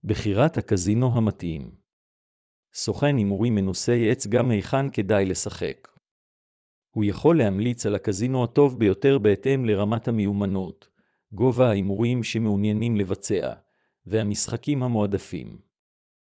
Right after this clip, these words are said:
יש הבדלים בין קזינו לקזינו ברמת השחקנים,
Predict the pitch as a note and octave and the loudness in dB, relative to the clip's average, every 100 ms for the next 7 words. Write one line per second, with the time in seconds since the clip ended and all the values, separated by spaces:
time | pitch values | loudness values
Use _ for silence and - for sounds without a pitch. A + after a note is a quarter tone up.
0 | _ _ _ - B2 E3 B2+ F#2+ F#2 G2 | _ _ _ -2 0 2 0 0 -2 0
1 | B2+ A#2 G#2 G2+ A2 F#2 A#2+ A#2+ G2+ - | 0 2 2 0 -4 -4 -2 0 0 -2
2 | G2 B2+ B2+ G#2+ G#2+ A#2+ A#2 G#2+ A#2 - | -2 -2 0 0 0 0 -2 -4 -4 -6
3 | G#2 F#2 F2+ D#2+ | -4 -4 -6 -8